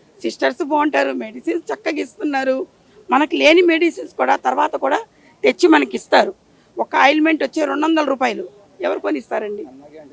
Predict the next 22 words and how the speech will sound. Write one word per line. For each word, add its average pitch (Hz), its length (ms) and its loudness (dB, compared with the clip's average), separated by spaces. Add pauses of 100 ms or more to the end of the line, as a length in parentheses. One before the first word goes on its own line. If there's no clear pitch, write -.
(220)
కనీసం 285 800 2 (800)
పది 269 180 4
రూపాయలు 311 340 6
మన 302 300 4 (300)
తోబుట్టివ్వడు, 320 720 4 (400)
ఒక - 160 -2
ఆయింట్‌మెంట్ 285 480 4
వచ్చే 339 240 0
రెండు 330 280 6
వందల 370 200 8
రూపాయలు. 254 480 2 (520)
కనీసం 320 440 2
మేము 320 300 4 (260)
లోకేష్ 359 400 0
గారు 330 160 0
హాస్పిటల్కి 277 600 -2
వెళ్తే 214 240 -2
మ్యాక్సిమం 294 640 -2
వెయ్యి 302 220 0
రూపాయలు 359 300 4
అవుతున్నాయి 247 340 0
మెడిసిన్స్కి. 233 540 -10